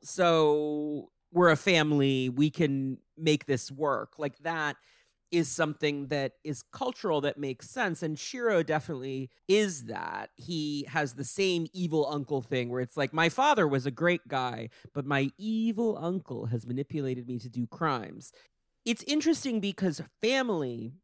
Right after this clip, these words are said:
in X-Men comics is not usually that major a plot driver unless the family members are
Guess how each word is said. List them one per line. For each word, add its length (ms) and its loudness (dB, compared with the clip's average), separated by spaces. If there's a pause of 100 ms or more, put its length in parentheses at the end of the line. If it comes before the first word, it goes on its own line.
in 140 4
X-Men 460 2
comics 420 -2
is 140 -6
not 260 0
usually 560 0
that 320 -4
major 840 -4
a 80 -6
plot 460 -2
driver 560 -12
unless 840 0 (160)
the 540 4
family 500 0
members 400 -2
are 160 -4